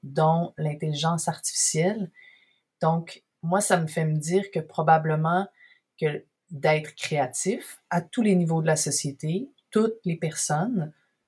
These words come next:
euh, corporatifs, individus, sociétales, et cetera, c'est super important, donc, que tout le monde puisse développer sa créativité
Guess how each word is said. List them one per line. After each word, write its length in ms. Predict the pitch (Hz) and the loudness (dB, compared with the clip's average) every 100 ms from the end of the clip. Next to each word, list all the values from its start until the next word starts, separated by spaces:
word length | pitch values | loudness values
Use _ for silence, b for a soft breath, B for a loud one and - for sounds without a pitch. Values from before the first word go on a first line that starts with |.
| - | -4
euh, 280 | 143 139 139 - _ - | -2 0 -2 -8 _ -6
corporatifs, 1000 | 160 - 165 160 151 - 196 196 196 | -6 0 2 4 0 0 2 2 2
individus, 800 | 160 147 147 147 147 151 170 196 | -2 -4 -6 -8 -8 -8 -4 -2
sociétales, 840 | 196 - 156 - 147 - 185 185 180 | -2 -4 -4 -4 -8 0 2 4 2
et 80 | 156 | -2
cetera, 400 | - 156 160 196 b b b _ _ | -4 0 2 0 b b b _ _
c'est 240 | - - 170 | -10 -4 -2
super 560 | - 214 190 196 196 | -2 -4 2 2 4
important, 640 | 180 160 156 - 185 208 214 | 0 -2 -6 -2 2 2 2
donc, 640 | 160 160 180 185 - - _ _ _ - | 2 4 4 0 -6 -20 _ _ _ -6
que 80 | 151 | -6
tout 180 | - | -2
le 100 | 147 | 0
monde 520 | 156 180 202 196 160 - | 4 4 6 2 0 -4
puisse 280 | - 156 143 | -8 -4 -2
développer 500 | 147 151 151 - 254 | 0 2 4 4 2
sa 160 | 233 151 | 0 -2
créativité 880 | - 156 139 - 143 143 202 220 | -2 -4 -2 -4 -8 -4 -4 -4